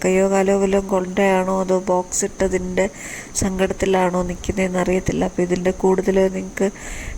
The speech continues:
ആ, കണ്ടിട്ട് മനസ്സിലായിട്ടുണ്ടെങ്കിൽ നിങ്ങളൊന്ന് കമന്റ് ചെയ്യണം കേട്ടോ. അപ്പം ഇങ്ങനത്തെ കൂടുതൽ വൈറൽ, അതുപോലെ തന്നെ ബിഗ് ബോസിൻ്റെ ന്യൂസിന്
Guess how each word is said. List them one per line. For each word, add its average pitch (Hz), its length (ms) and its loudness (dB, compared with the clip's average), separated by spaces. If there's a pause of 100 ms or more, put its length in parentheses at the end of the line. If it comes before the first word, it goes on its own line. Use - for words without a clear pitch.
ആ, 185 100 2 (100)
കണ്ടിട്ട് 196 340 0
മനസ്സിലായിട്ടുണ്ടെങ്കിൽ 190 1120 0
നിങ്ങളൊന്ന് 190 560 -2
കമന്റ് 165 320 -2
ചെയ്യണം - 280 -2
കേട്ടോ. - 240 -2 (880)
അപ്പം 175 340 -2 (600)
ഇങ്ങനത്തെ 214 480 0
കൂടുതൽ 208 680 2 (400)
വൈറൽ, 190 640 2 (140)
അതുപോലെ 185 360 0
തന്നെ 185 180 0
ബിഗ് 190 320 -4
ബോസിൻ്റെ 185 540 0
ന്യൂസിന് 185 720 -2